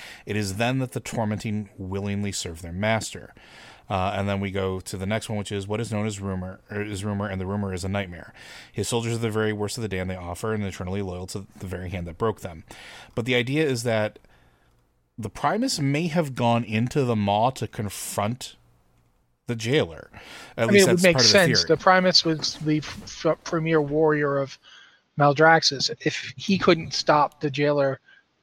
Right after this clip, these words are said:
Speaker 2: very few people had a chance.
Speaker 1: Right.
Speaker 2: So
Speaker 1: And
Speaker 2: it
Speaker 1: so if
Speaker 2: makes
Speaker 1: he goes
Speaker 2: sense that he might have tried it.
Speaker 1: And if he got lost in Torghast, i-, i-, it's,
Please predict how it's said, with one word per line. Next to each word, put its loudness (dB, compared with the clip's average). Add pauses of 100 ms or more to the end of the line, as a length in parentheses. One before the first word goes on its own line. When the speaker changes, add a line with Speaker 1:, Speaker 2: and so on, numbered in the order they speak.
Speaker 2:
very 6
few 0
people 0
had -2
a -6
chance. -6 (720)
Speaker 1:
Right. 2
Speaker 2:
So 10
Speaker 1:
And 12
Speaker 2:
it 8
Speaker 1:
so 10
if 10
Speaker 2:
makes 6
Speaker 1:
he 2 (100)
goes 12
Speaker 2:
sense 4
that 6
he 2
might 6
have -4
tried 6
it. -14 (540)
Speaker 1:
And 6
if 2
he -4
got 6
lost 2
in 0
Torghast, -2 (240)
i-, -2
i-, 4
it's, 0